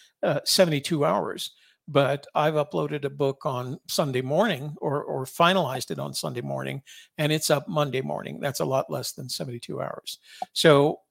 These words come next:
uh, i-, that process has become, uh, a very easy for us to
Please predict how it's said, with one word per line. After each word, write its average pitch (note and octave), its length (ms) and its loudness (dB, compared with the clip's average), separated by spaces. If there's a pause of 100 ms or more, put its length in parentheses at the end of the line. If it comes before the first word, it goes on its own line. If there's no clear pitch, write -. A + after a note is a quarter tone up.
(100)
uh, D#3+ 220 0 (220)
i-, D#3+ 100 2
that D#3 240 2
process - 760 4 (300)
has C3+ 260 0
become, C3+ 640 -4 (580)
uh, C#3 280 -2 (160)
a - 80 0
very D3 600 2
easy D#3 480 0
for C#3 260 -2
us C3+ 380 0 (420)
to C3+ 540 -2